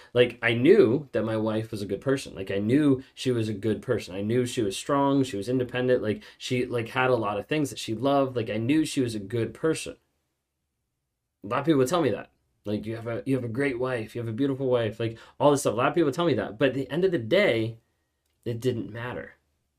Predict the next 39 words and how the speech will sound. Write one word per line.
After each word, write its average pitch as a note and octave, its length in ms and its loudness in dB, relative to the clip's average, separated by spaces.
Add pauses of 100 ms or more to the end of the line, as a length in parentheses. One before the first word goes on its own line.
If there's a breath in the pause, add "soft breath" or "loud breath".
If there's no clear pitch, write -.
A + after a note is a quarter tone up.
(760)
Because C3 240 2
it B2+ 140 2
didn't E3 380 2
click E3 300 2
in A#2+ 100 -4
my C3 220 -2
head. G#2+ 180 0
It G2 140 -4
didn't, C#3+ 260 0 (240 loud breath)
didn't D3 240 0
have C#3 180 0
enough C3 360 0
value C3 440 2
in A#2 160 0
my A#2+ 280 -2
mind G#2 560 -2 (400)
to B2+ 100 -4
actually A#2+ 240 -2
make G#2 240 -2
me A#2 100 -2
change, A2 460 -2
to - 80 -8
make A2+ 220 -2
me B2+ 80 4
do A#2 160 -2
anything A2 320 0
different. F#3 320 0
So B2+ 100 -2
as C3 160 0
a C#3 60 0
result, B2 340 2
I B2 60 -2
didn't. A#2+ 520 0 (480)
As C3 200 2
a C#3 40 0
result, C3+ 300 2
I B2 80 2
kept - 380 -4 (260 soft breath)
cheating. A#2+ 400 -2